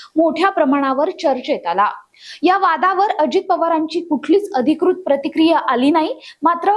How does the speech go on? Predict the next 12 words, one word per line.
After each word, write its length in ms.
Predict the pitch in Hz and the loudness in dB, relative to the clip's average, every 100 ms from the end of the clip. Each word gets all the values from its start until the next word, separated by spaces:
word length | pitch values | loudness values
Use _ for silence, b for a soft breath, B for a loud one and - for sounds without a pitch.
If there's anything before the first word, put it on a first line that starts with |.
| 440 | -2
श्रीनिवास 680 | - 330 349 349 349 359 | -2 0 2 2 0 0
पवार 360 | - 320 339 240 | 0 0 0 -2
यांना 440 | 233 277 285 311 | -4 -2 0 0
सुनावणारं 720 | 320 - 285 294 359 359 370 392 | 0 -2 0 2 0 0 0 -2
सुज्ञ 440 | - 427 339 415 | -2 -2 0 0
बारामतीकरांचं 1040 | 415 302 311 294 302 302 285 277 269 285 | 0 0 0 -4 -4 -2 -2 -2 -2 -2
पत्र 440 | 269 294 - 349 208 - B B | 0 -2 -2 -2 -2 -6 B B
सोशल 540 | - - 370 359 415 427 | -6 0 0 0 2 2
मीडियात 540 | 359 277 285 277 285 | 2 2 2 0 -4
चांगलंच 500 | - 320 262 262 - | -4 -2 0 0 0
व्हायरल 380 | 349 349 247 202 | 0 0 2 0
झालं. 320 | 202 196 190 | -4 -4 -4